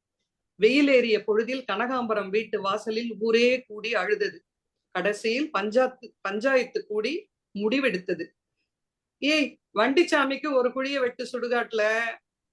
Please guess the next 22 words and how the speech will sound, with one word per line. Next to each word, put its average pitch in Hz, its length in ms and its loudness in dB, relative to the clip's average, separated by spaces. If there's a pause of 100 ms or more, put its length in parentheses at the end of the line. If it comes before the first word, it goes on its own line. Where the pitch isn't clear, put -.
(1160)
கனகாம்பரத்துக்கும் 294 720 -4
அவ 247 240 -4
பிள்ளைங்களுக்கும் 277 540 -2
ஒரே 285 280 2
குழியில 254 300 -4
மூணு 226 200 -8
பேருக்கும் 220 320 0
வெட்டு 202 360 -12 (580)
போட்டு 262 240 -2
புதைச்சிருங்கப்பா" 220 880 -2 (540)
அப்படின்னு 190 260 0
சொல்லிட்டு 202 440 0
பஞ்சாயத்து 196 720 4
முடிவெடுத்தது. 190 480 2 (680)
சுடுகாட்டிலிருந்து 247 800 4
ஊர் 247 300 -2
திரும்பி 214 340 -2
கொண்டிருந்த 196 520 -4
கூட்டத்தில் 233 460 -2
ஒரு 196 200 0
கம்யூனிஸ்ட் 226 580 -4
சொன்னான், 185 500 -4